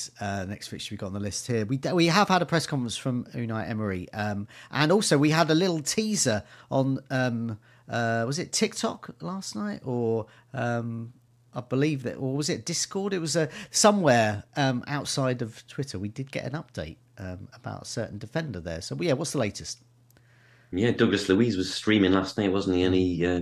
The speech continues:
Speaker 2: exclusively revealed that Pau Torres was gonna be out for this one.
Speaker 1: Mm-hmm.
Speaker 2: And so it has transpired. Emery's confirmed that in the last half an hour-ish.
Speaker 1: Mm-hmm.
Speaker 2: Uh,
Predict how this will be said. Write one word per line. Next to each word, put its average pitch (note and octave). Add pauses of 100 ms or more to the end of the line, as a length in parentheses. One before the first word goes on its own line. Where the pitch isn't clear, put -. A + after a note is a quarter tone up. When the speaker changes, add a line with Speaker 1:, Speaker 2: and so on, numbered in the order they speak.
(140)
Speaker 2:
exclusively B2
revealed A2
that F#2+
Pau G#2+
Torres F#2+
was E2+
gonna F2
be F#2
out D#2+
for -
this F2+
one. D#2+ (120)
Speaker 1:
Mm-hmm. A#2+ (120)
Speaker 2:
And G2 (120)
so G#2
it F#2
has G2
transpired. F2+ (140)
Emery's F#2+
confirmed F2+
that E2+
in E2+
the F2
last F2
half F2+
an F2
hour-ish. - (360)
Speaker 1:
Mm-hmm. A2
Speaker 2:
Uh, E2